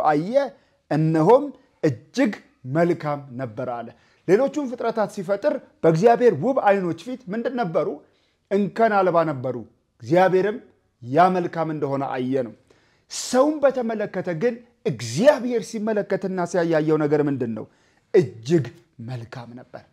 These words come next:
የፈጠረን እግዚአብሔር እጅግ መልካም አድርጎ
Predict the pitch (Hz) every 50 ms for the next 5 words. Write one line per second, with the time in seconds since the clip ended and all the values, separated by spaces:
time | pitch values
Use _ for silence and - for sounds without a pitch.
0 | _ _ _ _ _ _ _ _ _ _ - 139 165 202 190 254 247 - - 262
1 | 247 254 240 240 190 165 180 185 170 165 196 226 240 240 240 - _ _ - -
2 | 233 160 143 - - - 302 311 - 208 165 170 208 220 214 - - 208 202 190
3 | 190 185 156 175 160